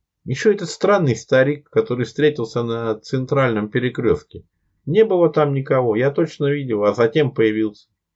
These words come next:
Это ведь был он?» Вопросом, в котором было больше утверждения, закончила говорить Аня.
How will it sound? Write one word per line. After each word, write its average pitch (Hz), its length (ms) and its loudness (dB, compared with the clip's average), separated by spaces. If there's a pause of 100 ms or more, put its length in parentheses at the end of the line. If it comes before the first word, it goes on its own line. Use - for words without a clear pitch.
(240)
Это 170 240 -2
ведь 185 220 -2
был 196 240 4
он?» 190 240 0 (880)
Вопросом, 165 680 -2
в - 80 -16
котором 127 540 2
было 127 240 2
больше 120 420 -2
утверждения, 117 880 -2 (400)
закончила 104 760 0
говорить 85 520 2
Аня. 71 380 -8